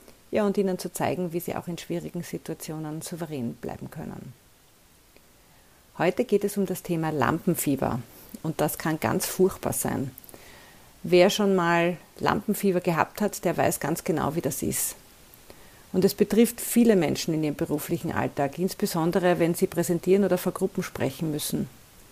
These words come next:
Nur wird nach wie vor nicht sehr offen drüber gesprochen. Und damit sich daran etwas ändert, habe ich in dieser Folge Lampenfieber-Coach Maria Staribacher zu Gast. Und Maria weiß, wovon sie spricht, denn sie hat als Schauspielerin selbst jahrelang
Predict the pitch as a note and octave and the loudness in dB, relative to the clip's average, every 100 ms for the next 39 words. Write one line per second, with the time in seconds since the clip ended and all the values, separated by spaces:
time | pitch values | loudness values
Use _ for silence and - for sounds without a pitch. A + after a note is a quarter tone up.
0 | - - - - - - G3+ A3+ A#3 G3 | -20 -20 -20 -20 -20 0 6 8 8 6
1 | G3 D#3+ - A#3 G#3+ G3 G3 G3 G3 - | 4 2 2 0 0 2 4 4 0 0
2 | G3+ F3+ - F#3+ F#3+ F3 F3+ - D#3+ D#3 | -2 -2 -2 -2 0 0 -2 -4 -2 -4
3 | - D3 C#3 - - - - - - - | -2 -4 -4 -8 -20 -20 -20 -20 -20 -20
4 | - F#3+ G3 G#3 G#3 - D3 D#3+ G#3+ F#3 | -6 4 6 6 4 2 4 4 2 2
5 | F#3 - C#3+ D3+ E3 - - - - D#3+ | -2 -4 -2 0 0 -2 -8 -14 -12 -8
6 | - C#3+ C#3+ F3 A3+ - E3+ E3+ E3+ E3+ | -6 -6 -6 -2 -2 2 2 4 2 2
7 | - - E3 D3 - G3+ G3 F#3 F#3 D#3+ | -2 -4 0 0 0 2 2 2 2 -2
8 | - E3+ E3 D#3 - - D#3 - C3+ - | 0 0 0 0 0 -2 0 -2 -4 -8
9 | - - - - - - - - - - | -6 -6 -6 -10 -14 -20 -20 -20 -20 -20
10 | - - - - - G3+ F#3 G3 G#3+ E3+ | -20 -20 -20 -12 -2 4 6 8 8 6
11 | - F3 - - D3+ D#3+ D3 D#3+ - F3 | 4 4 2 -2 -4 -2 -4 -4 -4 0
12 | F#3 - - - F3 E3+ - F3+ E3 F3 | 0 -2 -12 -2 0 0 0 0 2 0
13 | E3+ E3 - - F#3+ F#3 F#3 F3+ D#3+ F3 | 0 0 -2 0 2 4 2 2 2 2
14 | - - C#3 E3 G3 F#3+ - - E3 D#3+ | 0 0 2 4 2 0 -4 -8 2 4
15 | D#3+ F3 | 4 0